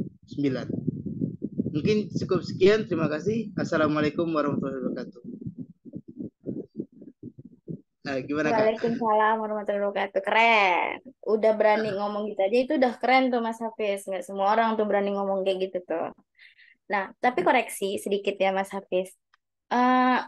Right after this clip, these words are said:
Speaker 2: sepertinya Mas Hafiz masih grogi nih kalau buat ngomong kayak gitu tuh. Padahal kita online ya, Mas Hafiz, cuman berdua aja nih di sini kita, sama Irfan juga bertiga gitu kan. Oke
Speaker 1: Oke.
Speaker 2: lah, Mas, karena kita masih belajar, ini ilmu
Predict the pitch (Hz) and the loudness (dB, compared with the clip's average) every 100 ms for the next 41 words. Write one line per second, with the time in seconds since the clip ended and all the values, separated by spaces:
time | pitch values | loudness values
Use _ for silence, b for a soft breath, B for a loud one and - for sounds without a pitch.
0 | - - - 269 269 269 285 330 349 311 | -8 -10 0 4 4 4 2 2 2 0
1 | 330 349 320 311 269 - 262 294 277 302 | 0 2 0 0 -8 -2 4 6 4 2
2 | 277 254 240 240 226 220 220 220 220 226 | 2 2 2 2 2 2 -2 -4 -6 -2
3 | 220 220 220 214 220 220 - 202 196 190 | -2 -2 -4 -6 -4 -6 -2 0 2 2
4 | 190 214 240 262 262 277 302 294 285 285 | 0 0 0 2 4 4 4 4 4 2
5 | 269 302 294 262 247 247 269 285 320 330 | 2 2 2 0 0 2 2 2 0 0
6 | 311 294 294 294 285 285 285 240 240 - | -2 -4 -4 -6 -4 -4 -4 -4 -6 -6
7 | 247 254 254 233 190 202 - 208 190 185 | -4 0 0 0 -4 -6 -10 -4 -4 0
8 | 190 180 175 135 156 214 - b b b | -2 -2 -6 -4 -2 -4 -8 b b b
9 | _ _ _ 214 254 311 233 180 190 208 | _ _ _ -2 4 4 6 4 0 -4
10 | 233 - 247 262 254 247 240 247 262 247 | -6 0 2 2 2 0 2 0 2 2
11 | 226 214 185 185 247 320 _ _ _ _ | 2 2 0 0 -2 -8 _ _ _ _
12 | _ _ 240 269 254 277 | _ _ -2 0 2 0